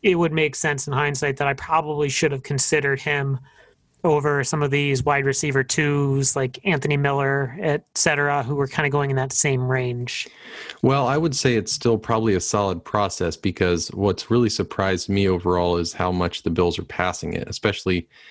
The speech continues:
Speaker 2: now this game did get tight. The Dolphins came back and took a lead in the second half, so perhaps they needed to throw it.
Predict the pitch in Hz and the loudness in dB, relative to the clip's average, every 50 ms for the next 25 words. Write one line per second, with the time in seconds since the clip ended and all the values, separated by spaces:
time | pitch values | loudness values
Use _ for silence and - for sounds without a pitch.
0 | - _ - - 101 98 92 92 123 - - - 107 101 95 92 87 85 98 92 | -20 _ -2 0 0 2 2 0 0 -2 0 0 0 2 2 2 2 2 2 2
1 | 90 92 85 - - _ - - - 95 92 92 78 - - 87 80 92 92 92 | 2 0 -4 -4 -4 _ -10 -4 -2 0 0 0 -2 -4 -4 -2 0 0 0 0
2 | - - 87 80 - - 95 90 87 87 87 87 - 85 82 - - 90 - 85 | 0 -2 -4 -4 -2 0 0 2 2 2 0 0 -2 -4 -4 -2 -2 -2 0 0
3 | 82 85 87 87 85 87 87 87 85 82 - - 87 87 - 78 78 82 90 85 | 0 2 2 2 2 2 2 2 0 0 -2 -2 -2 -2 -4 -4 -4 -2 -2 -2
4 | 87 85 - - - 82 80 80 - _ _ _ _ _ _ _ _ - - 82 | -2 -4 -4 -6 -4 -2 -2 -2 -4 _ _ _ _ _ _ _ _ -4 -2 0
5 | 95 90 85 - - - 87 85 85 85 85 87 87 90 87 85 - - 90 - | 0 -2 -2 -4 -2 0 0 0 0 0 0 0 0 0 0 -2 -4 -4 -10 -6
6 | - - 104 110 110 110 110 - - | -2 0 2 2 2 2 0 -2 -6